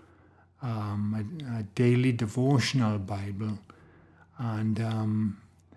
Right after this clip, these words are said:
it went through the Bible in a year. And the very next day, as I recall, was December fourteenth,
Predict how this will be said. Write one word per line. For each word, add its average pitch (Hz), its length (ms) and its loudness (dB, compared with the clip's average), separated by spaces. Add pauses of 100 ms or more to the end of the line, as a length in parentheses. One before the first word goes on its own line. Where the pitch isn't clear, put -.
(160)
it - 440 -2 (580)
went 120 260 4
through 123 300 -4
the 120 100 2
Bible 107 440 0
in 117 160 2
a 123 40 2
year. 135 540 0 (920)
And 110 440 2
the 113 100 -4
very 135 600 4
next 123 600 2
day, 104 640 2 (160)
as 120 160 -2
I 110 120 0
recall, 110 680 -2 (180)
was 107 300 0
December 110 1000 0
fourteenth, 113 1120 -2